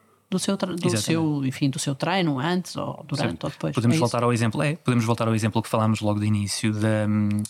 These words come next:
Speaker 2: da maratona, onde estão bebidas desportivas disponíveis.
Speaker 1: Ah, ok.
Speaker 2: E previamente
Speaker 1: Verdade.
Speaker 2: nós vemos a composição daquela bebida desportiva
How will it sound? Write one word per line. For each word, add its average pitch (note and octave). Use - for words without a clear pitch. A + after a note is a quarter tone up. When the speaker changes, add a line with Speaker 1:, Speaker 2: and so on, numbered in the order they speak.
Speaker 2:
da A#2+
maratona, A#2
onde A#2
estão B2+
bebidas B2+
desportivas B2+
disponíveis. C#3
Speaker 1:
Ah, D#3
ok. D3
Speaker 2:
E A2+
previamente A#2+
Speaker 1:
Verdade. B2
Speaker 2:
nós B2
vemos B2+
a C3
composição C3+
daquela A#2+
bebida A#2+
desportiva G3